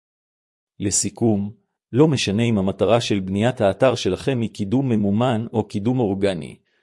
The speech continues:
אולי סתם להיות באוויר לכי שתרצו לשלוח לשם אנשים, בחירת האחסון תשפיע על רמת השרידות והאבטחה של האתר, על חוויית השימוש בו ועוד.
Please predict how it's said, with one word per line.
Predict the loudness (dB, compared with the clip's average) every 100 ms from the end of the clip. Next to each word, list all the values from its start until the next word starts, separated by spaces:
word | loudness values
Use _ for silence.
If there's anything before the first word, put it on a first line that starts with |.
| _ -6
אולי | 0 2 0
סתם | 0 2 2
להיות | 4 2 2
באוויר | 0 2 2
לכי | 0 0 -4
שתרצו | -6 -6 -6 -2 -2
לשלוח | -2 0 4 4 2
לשם | -4 -2 -2
אנשים, | -2 -4 -4 -4 -4 -6
בחירת | -8 -6 0 0 2
האחסון | 0 0 -2 -2 -2
תשפיע | -4 -4 0 4
על | 4
רמת | 2 0 -2
השרידות | -2 -2 -2 -2 -2 0
והאבטחה | 0 2 0 -2 0 0
של | 2 0
האתר, | 0 2 2 2 -6 _ _ -8
על | -6
חוויית | -4 -2 2 2 0
השימוש | -4 -2 -2 -2 -2
בו | 0 2
ועוד. | 2 -2 -4 -10